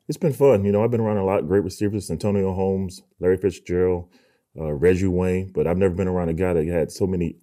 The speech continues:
thousand-yard seasons in a row. So it's been awesome to watch. And actually, with so many games left in the season, it's gonna be amazing to see what he can do by the time the season's over. Hopefully we make the playoffs. But, uh, you know, watching the way he works, watching the way he makes plays for us is awesome to see.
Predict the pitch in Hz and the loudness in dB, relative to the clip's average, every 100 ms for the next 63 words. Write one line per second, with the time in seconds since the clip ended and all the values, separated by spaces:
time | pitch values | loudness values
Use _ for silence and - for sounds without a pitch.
0 | - 87 95 92 92 87 - 98 85 80 | -4 2 2 2 0 0 -2 -4 -2 -4
1 | 85 82 90 80 80 85 85 92 78 85 | -2 0 0 -2 -6 -6 -6 -4 -4 -4
2 | 85 85 82 87 85 - 80 73 _ _ | -4 -2 0 0 -2 -8 -12 -12 _ _
3 | - 92 - 87 82 - 104 98 90 95 | -4 -4 0 -2 -2 0 2 2 0 0
4 | 92 95 - 85 - 107 90 76 90 80 | 0 -2 -2 -6 -4 -4 -4 -6 -6 -4
5 | 87 80 90 85 - 90 87 85 82 101 | -2 0 -2 -2 -6 -6 -6 -6 -4 -2
6 | 92 87 _ _ _ - 82 80 95 90 | -2 -4 _ _ _ -12 -12 -8 -6 -6
7 | 80 104 90 82 87 85 80 95 85 82 | -6 -4 -4 0 0 0 -2 -2 -2 -4
8 | 87 - - 92 87 82 _ _ _ _ | -4 -4 -4 -2 -2 -4 _ _ _ _
9 | _ 85 76 - 80 76 78 _ _ _ | _ -4 -4 -2 -4 -4 -6 _ _ _
10 | 98 87 101 110 101 98 104 90 98 95 | -2 2 2 2 0 2 2 2 4 2
11 | - - - 90 92 98 92 92 92 92 | 0 -14 -6 -2 -2 -2 -2 0 0 -2
12 | 92 - 95 92 - 98 95 85 78 - | -2 -2 0 0 0 -2 -2 -4 -10 -6
13 | 87 - 85 78 101 90 | -6 -6 -8 -8 -4 -4